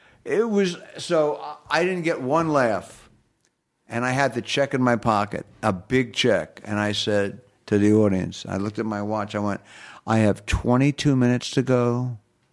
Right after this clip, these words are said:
and I'm gonna finish." Because I did not want to give the money back. There's no way.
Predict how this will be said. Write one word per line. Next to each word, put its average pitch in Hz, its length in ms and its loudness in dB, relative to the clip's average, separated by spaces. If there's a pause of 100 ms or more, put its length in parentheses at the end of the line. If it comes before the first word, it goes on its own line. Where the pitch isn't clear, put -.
(560)
and 107 160 2
I'm 113 180 2
gonna 120 180 2
finish." 123 400 -2 (880)
Because 117 280 0
I 120 100 4
did 117 180 2
not 123 340 2
want 120 440 2 (200)
to 113 100 0
give 107 280 0
the 110 60 0
money 127 300 2
back. 95 340 -2 (760)
There's 104 220 0
no 110 160 2
way. 113 400 -2